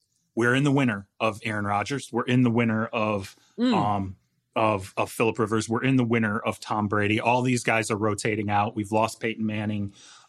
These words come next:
Speaker 1: um, Drew Brees. We're in the winter of Drew Brees." It's, it's just this massive nexus of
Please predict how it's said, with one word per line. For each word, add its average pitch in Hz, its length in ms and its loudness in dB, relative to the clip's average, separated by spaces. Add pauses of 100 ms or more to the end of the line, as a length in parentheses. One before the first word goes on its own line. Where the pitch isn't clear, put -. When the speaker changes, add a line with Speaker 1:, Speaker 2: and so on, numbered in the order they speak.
Speaker 1:
um, 101 160 0
Drew 120 240 2
Brees. 120 400 2
We're 110 100 0
in 120 60 6
the 123 60 6
winter 131 280 4
of 127 120 -2
Drew 135 180 2
Brees." 170 480 -2 (540)
It's, 131 340 -2
it's 135 200 -2
just - 280 -2
this 135 240 0
massive 120 720 0
nexus 113 640 -2
of 98 300 -8